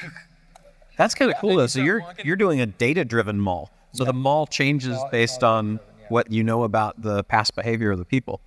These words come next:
Speaker 3: That's right.
Speaker 1: That's pretty
Speaker 3: That's right.
Speaker 1: cool.
Speaker 3: And I think that's exciting. I think there's a whole new world in terms of virtual shopping. Um, I'm, I tend to be more of a consumer-facing guy, so those are the deals that I look for.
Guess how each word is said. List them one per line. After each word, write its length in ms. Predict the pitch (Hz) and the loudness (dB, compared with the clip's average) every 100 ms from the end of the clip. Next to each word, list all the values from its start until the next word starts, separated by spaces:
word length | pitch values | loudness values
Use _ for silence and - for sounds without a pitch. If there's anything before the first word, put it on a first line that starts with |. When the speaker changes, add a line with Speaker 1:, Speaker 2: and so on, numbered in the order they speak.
| - | -8
Speaker 3:
That's 200 | 120 123 | -4 -4
right. 200 | 107 - | -4 -4
Speaker 1:
That's 160 | - 131 | -2 -2
pretty 160 | 131 107 | -2 -2
Speaker 3:
That's 60 | |
right. 60 | 123 | -2
Speaker 1:
cool. 180 | 104 - | -2 -6
Speaker 3:
And 120 | - 127 | -6 -2
I 140 | 131 | -2
think 180 | 131 139 | -4 -2
that's 220 | 131 - | -2 -2
exciting. 380 | 117 - 113 113 | -6 -4 -2 -2
I 60 | 113 | 0
think 200 | 123 120 | 0 0
there's 180 | 117 110 | 0 -2
a 80 | |
whole 440 | 104 - 123 117 113 | -4 -2 0 0 0
new 200 | 113 110 | 0 -2
world 440 | 104 113 110 107 | 0 -2 -2 -2
in 80 | 107 | -4
terms 240 | - 110 | -2 -2
of 60 | 107 | 0
virtual 320 | 107 107 104 | -2 -2 -4
shopping. 540 | 101 107 104 113 113 135 _ _ _ _ _ | -2 -2 -2 -2 -2 -4 _ _ _ _ _
Um, 480 | 117 110 104 104 117 | -2 0 0 -2 -4
I'm, 160 | - 123 | -2 -2
I 60 | 139 | -2
tend 220 | - 214 | 0 2
to 60 | 220 | 2
be 100 | 139 | 2
more 200 | 117 120 | 2 0
of 60 | 110 | 0
a 60 | |
consumer-facing 800 | 104 110 - 110 101 104 98 107 | -4 -4 -2 -2 0 -2 0 0
guy, 340 | 104 101 107 | 0 0 -2
so 160 | 117 117 | -2 -2
those 220 | 110 113 | -2 0
are 60 | 110 | 0
the 100 | 104 | -2
deals 260 | 104 104 | 0 0
that 100 | 107 | 0
I 80 | 101 | 0
look 200 | 98 101 | 0 -2
for. 400 | - 123 135 151 | -4 -2 -2 -4